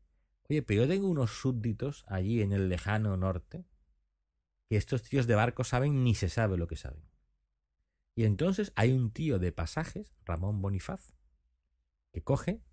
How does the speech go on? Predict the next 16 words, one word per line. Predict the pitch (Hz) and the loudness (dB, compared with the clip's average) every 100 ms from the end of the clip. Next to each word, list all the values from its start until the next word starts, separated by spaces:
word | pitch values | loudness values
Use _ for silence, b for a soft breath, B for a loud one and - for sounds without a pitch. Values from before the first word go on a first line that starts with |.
| - | -8
hay | 113 | -6
muchos | 139 123 | -4 -4
marinos | 104 104 107 95 | -4 -2 -4 -4
de, | 90 85 | -4 -4
de | 80 82 | -4 -4
la | 80 | -2
Armada | 80 90 | -2 -2
Española | 90 - 90 90 87 | -4 -4 -6 -4 -6
que | 82 | -6
han | |
nacido | 85 78 90 | -6 -4 -4
en | 85 | -4
Pasajes | 82 78 107 90 80 | -6 -6 -6 -4 -6
y | |
esa | 80 | -6
zona. | 85 117 | -6 -10